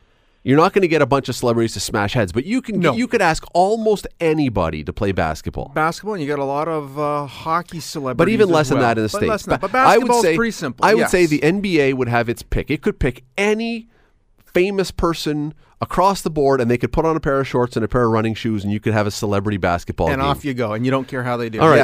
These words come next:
Speaker 2: Yes.
Speaker 1: tell
Speaker 2: Who
Speaker 1: me who of these people you know.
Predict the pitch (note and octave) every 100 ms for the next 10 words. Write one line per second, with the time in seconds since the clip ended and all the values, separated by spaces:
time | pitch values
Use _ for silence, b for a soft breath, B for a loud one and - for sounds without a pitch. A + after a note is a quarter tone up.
0 | A#2+ - F3+ A#3 G#3 E3 E3+ - B D3
1 | G3+ C#4+ G#3+ F3+ F#3 F#3+ F#3 - F3+ F3+
2 | A2 F#2+ G#2+ b b b b - A2+ C#3+
3 | E3+ D#3+ C#3+ B2 F2+ F2 G#2+